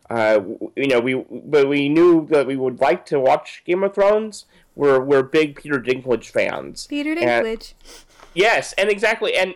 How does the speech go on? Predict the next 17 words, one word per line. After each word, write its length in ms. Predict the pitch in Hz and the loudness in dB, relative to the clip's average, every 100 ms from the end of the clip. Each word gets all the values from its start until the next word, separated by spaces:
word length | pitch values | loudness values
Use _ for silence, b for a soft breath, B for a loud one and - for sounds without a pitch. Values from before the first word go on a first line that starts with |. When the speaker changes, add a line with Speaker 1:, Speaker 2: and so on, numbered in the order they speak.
| - | -6
Speaker 1:
and 180 | 196 180 | -6 -4
his 180 | 175 - | -10 -6
song 340 | 170 185 202 | -4 -4 -4
matches 380 | 180 185 202 - | -6 -8 -12 -18
the 100 | 202 | -16
theme 240 | 269 320 | -12 -12
song, 380 | - 120 104 117 | -10 -10 -10 -16
so, 220 | - 123 | -14 -14
Speaker 2:
It's 100 | 123 | -12
so 80 | 294 | -16
strange 340 | - 285 339 | -16 -18 -6
Speaker 1:
uh, 60 | 262 | -2
Speaker 2:
how 60 | 214 | -2
that 100 | 190 | -4
works. 380 | 254 220 - _ _ - | -18 -20 -20 _ _ -6
Speaker 1:
it's 320 | 160 175 175 | 0 2 2
perfect. 480 | - 214 294 98 - | 0 -2 0 -4 -6